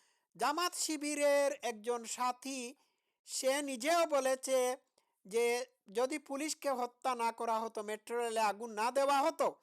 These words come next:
তাহলে, তাহলে তাদের চিটিং বিপ্লব সাকসেসফুল হতো না। তো তিন হাজারেরও অধিক পুলিশকে হত্যা করার পর পুলিশরা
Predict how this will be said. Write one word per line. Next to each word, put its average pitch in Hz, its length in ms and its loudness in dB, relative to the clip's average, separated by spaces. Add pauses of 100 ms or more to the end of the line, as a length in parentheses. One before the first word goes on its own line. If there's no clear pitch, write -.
(380)
তাহলে, 277 600 0 (800)
তাহলে 247 480 0
তাদের 226 400 -2
চিটিং 311 280 -2
বিপ্লব 247 400 -4
সাকসেসফুল 240 560 -6
হতো 160 240 -6
না। 120 160 -14 (760)
তো 285 320 4 (100)
তিন 339 160 -2
হাজারেরও 311 580 4
অধিক 277 400 -2
পুলিশকে 262 440 -6
হত্যা 240 420 -4
করার 247 360 2
পর 226 400 0 (400)
পুলিশরা 262 1000 0